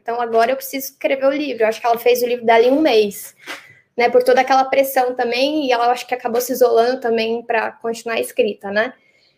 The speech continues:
Então, vai, vai muito disso. Eu, eu sinto que a editora, ela vai te facilitar em algumas coisas e vai te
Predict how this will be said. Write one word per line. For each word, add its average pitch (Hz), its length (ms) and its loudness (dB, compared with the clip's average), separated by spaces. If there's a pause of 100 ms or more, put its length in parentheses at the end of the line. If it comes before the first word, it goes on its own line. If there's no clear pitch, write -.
(200)
Então, 277 220 4
vai, 320 520 2
vai 294 220 0
muito 302 280 -4
disso. 294 360 -4
Eu, 269 240 2
eu 254 100 2
sinto 311 460 -6
que 285 320 -4
a 254 120 0
editora, 269 460 2
ela 294 180 2
vai 254 360 0
te - 160 -10
facilitar 277 800 -4
em 285 80 -2
algumas 247 400 -4
coisas 240 580 2
e 254 80 2
vai 240 320 2
te 277 320 -6